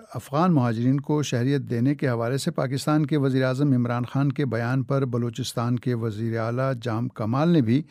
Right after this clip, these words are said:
تحفظات کا اظہار کیا ہے۔ ان کا کہنا ہے کہ افغان مہاجرین کے بارے میں پہلے جو پالیسی بنائی گئی تھی، اس پر عمل درآمد ہونا چاہیے۔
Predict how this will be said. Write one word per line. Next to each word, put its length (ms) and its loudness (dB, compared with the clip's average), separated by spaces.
تحفظات 600 -2
کا 120 -6
اظہار 420 -6
کیا 380 -10
ہے۔ 100 -10
ان 120 4
کا 100 0
کہنا 380 0
ہے 60 0
کہ 100 -2
افغان 340 2
مہاجرین 360 0
کے 120 -2
بارے 280 -2
میں 160 2
پہلے 320 -2
جو 140 0
پالیسی 420 -2
بنائی 360 0
گئی 120 2
تھی، 160 0
اس 220 -2
پر 200 0
عمل 300 0
درآمد 480 -2
ہونا 240 0
چاہیے۔ 440 -6